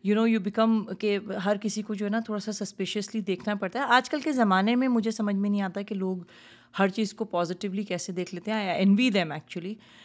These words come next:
क्योंकि इतने ज़्यादा धोखे हो रहे हैं, इतने ज़्यादा वो हो रहे हैं कि you have to have a look कि भाई, if somebody is being ridiculously nice to you,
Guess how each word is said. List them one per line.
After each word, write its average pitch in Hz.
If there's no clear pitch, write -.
क्योंकि 233
इतने 226
ज़्यादा 240
धोखे 180
हो 208
रहे 196
हैं, 202
इतने 196
ज़्यादा 208
वो 185
हो 190
रहे 190
हैं 220
कि 214
you 208
have 208
to 233
have 185
a 180
look 185
कि 202
भाई, 202
if 202
somebody 190
is 202
being 208
ridiculously 202
nice 185
to -
you, 180